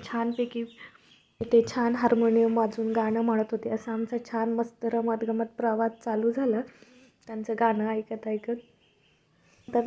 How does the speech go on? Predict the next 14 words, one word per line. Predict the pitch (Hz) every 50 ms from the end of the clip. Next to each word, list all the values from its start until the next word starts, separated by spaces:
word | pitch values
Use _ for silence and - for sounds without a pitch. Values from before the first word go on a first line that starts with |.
| -
ते | 262
हार्मोनियम | 262 262 262 247 233 240 226 226 226 226 226
वाजवणारे | 226 226 214 220 226 226 220 220 220
काका | 220 220 240 226 220 - 233 226
गेल्यानंतर | 214 240 247 226 233 226 220 226 220 214 214 233 220
इथे | 233 240 233 247 240
इयरिंग | - - 247 247 240 240 233 247 247 254
विकण्यासाठी | 240 247 240 - - 254 254 254 247 240 240 240 240
आले | 226 220 214 214 226
होते | 240 240 233 214
आणि | 214 220
बायका | 220 214 233 233 233 226 - 240
म्हटले | 240 262 262 254 - 233 220
की | 214 220